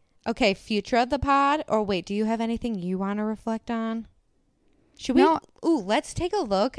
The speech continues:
Speaker 1: at our episodes and see what was our favorite to record and our least favorite to
Speaker 2: Yes, that's a good
Speaker 1: record.
Speaker 2: idea. I was gonna say, I really think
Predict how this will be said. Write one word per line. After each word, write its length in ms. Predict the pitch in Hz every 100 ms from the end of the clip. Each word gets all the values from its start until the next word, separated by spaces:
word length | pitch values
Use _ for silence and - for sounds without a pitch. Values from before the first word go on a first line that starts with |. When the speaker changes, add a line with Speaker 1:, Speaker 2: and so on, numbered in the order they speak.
| -
Speaker 1:
at 220 | 226 220
our 180 | 214 -
episodes 480 | 180 226 214 254 226
and 160 | 214 -
see 420 | - 233 220 214 - - - _
what 180 | 208 185
was 160 | 254
our 160 | 240 226
favorite 560 | - - 180 185 208 -
to 100 | 240
record 420 | 233 - 247 240
and 140 | 190
our 160 | 175 165
least 320 | 160 170 -
favorite 300 | 160 139 277
to 20 |
Speaker 2:
Yes, 220 | 330 359
that's 100 | 294 269
a 20 |
good 80 | 254
Speaker 1:
record. 80 | 233
Speaker 2:
idea. 340 | 220 208 220 -
I 60 |
was 100 | 262
gonna 140 | 320 302
say, 160 | 254
I 120 | 226 226
really 340 | 233 247 294
think 280 | - 277